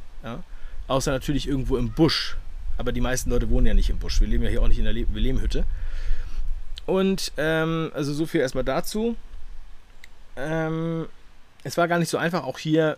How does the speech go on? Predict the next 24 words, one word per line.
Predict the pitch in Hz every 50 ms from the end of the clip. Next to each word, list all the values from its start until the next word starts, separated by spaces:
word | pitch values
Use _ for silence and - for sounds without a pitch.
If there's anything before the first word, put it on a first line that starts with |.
| _ - 135
äh, | 131 127 127
Hebammen | 117 117 156 180 - 160 143 139 131
zu | - 135
finden, | 123 - - 151 147 - - 143 135 123
die | 127 127
sozusagen | 127 131 - - 127 113 120 117 120 117
überhaupt | 113 107 120 139
bereit | - 110 98 107 120 117
sind, | - - 110 98 -
so | 107
eine | 104 98
Hausgeburt | 92 113 117 - - 95 - 92 92 -
zu | -
machen. | 113 135 - - _ _ _ _ _ _ _ _ _ - - - - - - _ -
Oder | - 110 107
die | 107 104
da | 104 101
Erfahrung | 69 - - 131 131 127 104 101 95 90
haben. | 104 95 90 80 76 - _ _ _ _ _ - _ - - - - - _ -
Und | - 107 101 -
da | 110 -
ist | 135 - -
auch | 113 110
der, | - 117 113 113 110 104